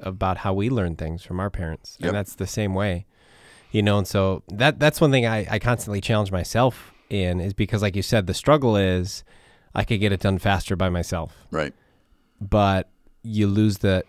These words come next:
Speaker 1: not only the relational process, but the training process
Speaker 2: Yeah.
Speaker 1: of being able to pass on, you know, how you do it, the way you do it, the attitude you do behind it, the heart behind it,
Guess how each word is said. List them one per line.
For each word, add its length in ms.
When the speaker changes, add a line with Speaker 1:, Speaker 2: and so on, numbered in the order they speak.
Speaker 1:
not 220
only 220
the 100
relational 500
process, 460
but 160
the 100
training 380
process 600
Speaker 2:
Yeah. 200
Speaker 1:
of 120
being 200
able 180
to 80
pass 340
on, 520
you 140
know, 320
how 220
you 180
do 160
it, 160
the 80
way 160
you 100
do 160
it, 80
the 140
attitude 460
you 60
do 120
behind 340
it, 80
the 80
heart 260
behind 400
it, 140